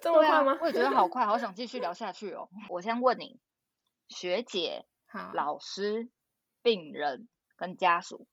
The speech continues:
Speaker 2: 你最讨厌哪一个？
Speaker 1: 嗯。
Speaker 2: 再加一个医师好了，你最讨厌哪一个？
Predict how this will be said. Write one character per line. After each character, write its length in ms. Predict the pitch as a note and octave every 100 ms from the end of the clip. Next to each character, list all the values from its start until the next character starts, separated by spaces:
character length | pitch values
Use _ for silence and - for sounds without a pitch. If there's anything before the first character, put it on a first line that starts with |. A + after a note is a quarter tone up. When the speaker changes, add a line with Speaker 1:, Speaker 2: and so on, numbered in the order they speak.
| _ _ _ _
Speaker 2:
你 120 | F3
最 160 | D#3+ G3
讨 180 | - D3+
厌 80 | D#3+
哪 160 | G#2
一 80 | C3+
个？ 200 | - - -
Speaker 1:
嗯。 60 |
Speaker 2:
再 100 | A3
加 180 | C4+ G#3+
一 60 | G#3+
个 100 | F3
医 200 | G3+ G#3
师 260 | - F3+
好 140 | G3+ -
了， 180 | - - _ _ _ _ _
你 120 | - E3
最 140 | G#3
讨 160 | - D#3
厌 100 | D#3+
哪 140 | C3+
一 60 | -
个？ 180 | G#3